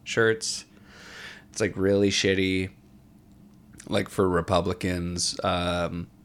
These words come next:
shirts that you'd see in Virginia where I was growing up a bunch. Uh, <laughs> they're always, like, a dick joke or something. Anyway, it turns out they still exist,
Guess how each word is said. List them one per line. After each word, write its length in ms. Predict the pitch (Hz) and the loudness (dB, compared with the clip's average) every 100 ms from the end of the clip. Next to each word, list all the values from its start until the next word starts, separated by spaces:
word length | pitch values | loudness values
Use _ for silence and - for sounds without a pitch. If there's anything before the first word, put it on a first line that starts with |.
| - - | -20 -18
shirts 500 | - 98 92 92 - | -4 2 2 0 -4
that 180 | - 90 | 0 0
you'd 200 | 85 87 | 0 -6
see 240 | - 104 92 | -4 0 0
in 160 | 92 | -2
Virginia 560 | 92 104 92 98 101 98 | -2 -2 0 2 2 2
where 140 | 95 90 | 0 0
I 120 | 101 | 0
was 140 | 101 | 0
growing 280 | 104 104 104 | 0 0 2
up 340 | 104 104 - - - | 2 0 -6 -20 -4
a 60 | 107 | 4
bunch. 580 | 107 107 107 - - - | 4 4 0 -2 -4 -2
Uh, 580 | 101 95 90 90 90 90 - - - | 4 4 6 4 4 0 -6 -20 6
<laughs> 340 | - - - - | 8 10 6 8
they're 180 | 151 - | 8 10
always, 260 | 175 - | 8 8
like, 100 | 143 | 6
a 80 | 117 | 4
dick 240 | - 95 107 | 4 2 2
joke 340 | 113 123 123 | 4 4 2
or 80 | 120 | 4
something. 440 | 120 120 127 127 - - - - - | 4 6 4 2 -2 -10 -10 -10 2
Anyway, 320 | 208 202 135 | 6 10 10
it 80 | 127 | 10
turns 240 | 170 160 | 6 6
out 140 | 156 151 | 6 8
they 100 | 107 | 4
still 280 | - 139 120 | 4 4 4
exist, 600 | 90 107 113 87 - | 4 6 6 4 -2